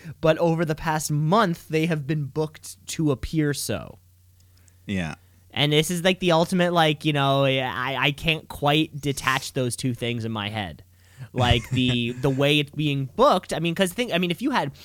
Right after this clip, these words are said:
Speaker 1: think about any other performers, team, whatever, but imagine you had your tag team champions who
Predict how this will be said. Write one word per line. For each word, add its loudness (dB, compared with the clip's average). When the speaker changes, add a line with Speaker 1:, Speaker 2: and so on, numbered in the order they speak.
Speaker 1:
think 0
about 2
any 2
other 2
performers, 2
team, 0
whatever, 4
but 0
imagine 0
you 2
had 0
your 0
tag -2
team -4
champions -2
who 2